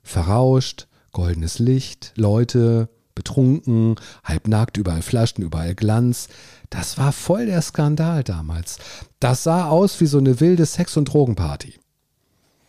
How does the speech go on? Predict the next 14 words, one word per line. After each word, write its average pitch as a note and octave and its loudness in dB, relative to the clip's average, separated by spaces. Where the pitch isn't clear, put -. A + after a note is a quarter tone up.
Die A2+ 0
Bild F#3+ 2
hatte F#3 2
dann D3+ 2
zwei D3 0
davon D3 0
abgedruckt, G2 -8
einfach B2+ 0
so, G#2+ 0
ohne A#2 2
Erklärung C#3 2
und E3 -2
ohne C#3+ 2
Namen. F#2+ 0